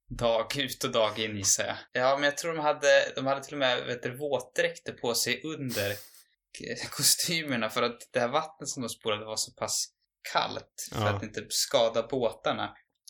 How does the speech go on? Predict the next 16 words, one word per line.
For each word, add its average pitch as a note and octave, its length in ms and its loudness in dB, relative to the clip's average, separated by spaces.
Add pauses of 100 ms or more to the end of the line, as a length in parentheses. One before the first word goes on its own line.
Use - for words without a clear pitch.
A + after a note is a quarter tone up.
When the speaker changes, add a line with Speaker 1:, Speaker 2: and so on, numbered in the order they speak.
Speaker 1:
Så B2 220 2
det B2 120 -6
var C#3 80 2
liksom B2+ 300 -4
förmodligen B2+ 320 -4 (480)
rätt C3 240 -4
förjävligt C3 800 -2 (220)
att - 100 -12
spela A#2 260 -2
in A#2 80 -6
de G#2 120 -8
där G2 60 -6
scenerna. - 340 -6
Men, A#2 140 -6 (420)
men B2 200 -6
just - 520 -2